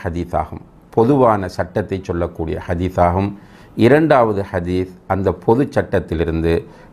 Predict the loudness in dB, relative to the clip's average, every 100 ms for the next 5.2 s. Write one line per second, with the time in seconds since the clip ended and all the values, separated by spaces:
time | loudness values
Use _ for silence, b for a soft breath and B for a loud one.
0 | -2 2 2 2 2 2 -2 -4 -6 -2
1 | 0 2 0 -2 -4 -2 0 2 2 0
2 | -4 -4 -2 -2 -2 -6 -4 2 4 4
3 | 4 2 -2 -4 -4 -4 -4 -6 -6 -8
4 | -10 -16 B B B B 0 2 4 2
5 | 0